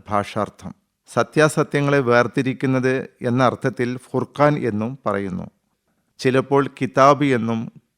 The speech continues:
കലാമുള്ള ദൈവിക വചനം എന്നും പറയും. ദൈവഭക്തി തേടുന്നവർക്ക് ഖുർആൻ മാർഗദർശനമാണ്.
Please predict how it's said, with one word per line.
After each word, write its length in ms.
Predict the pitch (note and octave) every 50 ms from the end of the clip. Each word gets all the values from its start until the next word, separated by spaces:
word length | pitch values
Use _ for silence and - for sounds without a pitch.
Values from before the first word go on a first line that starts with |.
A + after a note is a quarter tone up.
| _ _ _ - B2+
കലാമുള്ള 840 | A#2+ A#2+ B2+ C#3 D3 D3 C#3 C#3 B2+ B2 B2 B2+ - - - - _ _ _ _ -
ദൈവിക 480 | A2+ A#2 A#2 A#2+ A#2+ B2 C#3 C3 C#3
വചനം 460 | C#3 B2 A#2 G#2+ A2 A#2 A#2+ A#2+ - -
എന്നും 380 | A2 G#2 G2+ G2+ G#2 A#2+ D#3 - -
പറയും. 360 | A2 F#2+ F#2+ F2+ F2+ - - _ _ _ _ _ _ _ _ _ _ _ -
ദൈവഭക്തി 800 | - A2 A#2+ C3 D3 E3+ D#3+ C3 C#3 C3 - - D3 D3 D3+ D3 C#3+ -
തേടുന്നവർക്ക് 760 | C3+ B2 B2+ C3 C#3+ C#3+ C#3+ C#3 C3+ C3 C3 - - C#3 C3+ C3 - -
ഖുർആൻ 380 | A#2 A#2 - - C#3 C3+ C3+ C3
മാർഗദർശനമാണ്. 1080 | B2 A2+ A2+ B2 B2+ A#2 C3 A#2 A2+ G#2+ G2+ - - A#2 G#2+ G2 F#2 F2+ F2 F2+ F2+